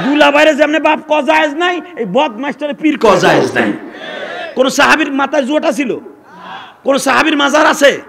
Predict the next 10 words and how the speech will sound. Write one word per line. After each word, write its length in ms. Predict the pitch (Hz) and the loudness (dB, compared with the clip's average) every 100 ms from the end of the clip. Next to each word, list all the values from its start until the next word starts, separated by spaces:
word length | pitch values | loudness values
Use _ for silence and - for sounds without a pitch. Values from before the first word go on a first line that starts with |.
| - - - - - - | -20 -20 -20 -18 -8 4
এ, 140 | 381 | 4
সৌদি 320 | - 285 294 | 6 6 6
যারা 320 | 294 277 277 262 | 4 2 0 0
গেছেন, 300 | 247 240 226 | -2 -4 -4
কোন 180 | 269 | -4
জায়গায় 180 | 269 269 | -2 -2
কোন 120 | 269 | -2
সাহাবীর 340 | 269 254 254 262 | -4 -4 -2 0
মাজার 280 | 247 262 277 | 2 4 4
দেখছেন? 360 | 311 - - | 4 2 0